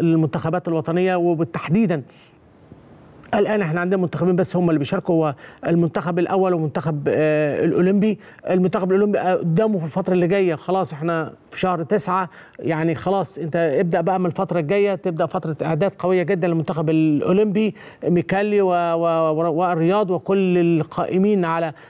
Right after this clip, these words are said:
المنتخب الاولمبي، ومحمود حرب بقى يجيب كده الاجنده بتاعته ويدون ويشوف ايه المباريات الوديه وايه الاحتياجات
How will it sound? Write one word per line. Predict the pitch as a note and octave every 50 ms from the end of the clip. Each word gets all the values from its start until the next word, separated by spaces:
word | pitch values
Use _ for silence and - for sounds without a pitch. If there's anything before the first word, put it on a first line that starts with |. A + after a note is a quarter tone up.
| - - -
المنتخب | E3+ E3 F3+ E3 G#3+ G3 - F3+ E3 D#3 D3+
الاولمبي، | E3+ D3 C#3+ E3+ E3 E3 E3 D#3+ D#3+ E3 E3+ D#3+ G2+ E3+ F#3 G3+ A3+ G#3+ F3 G#3 A3 A3+ G#3+ G3+
ومحمود | F3+ E3 D#3 - D#3 F#3+ F#3+
حرب | - - G3+ G3 F#3
بقى | F3+ G3 F#3+ F#3+
يجيب | F3+ E3 G3 F3+ -
كده | - G#3 G3 G3 F3+ - - - - - -
الاجنده | - A3+ E3+ D3+ D#3 G#3 G3 F3
بتاعته | E3 - - F3 D#3 - F3
ويدون | F3+ E3+ E3 D#3+ C3+ G3 G#3 G#3 G3+ G3+ G3
ويشوف | F#3 E3 - - E3+ D3+
ايه | E3 E3+ F3+ F#3+ - G3
المباريات | G3 G3 F3+ E3+ F#3+ G3 -
الوديه | F3 E3+ E3+ D3 D#3 G3+ G3+
وايه | F3+ E3 -
الاحتياجات | G3 F#3+ - - - D#3 E3 F3 D3+ G3 G#3+ G#3+ -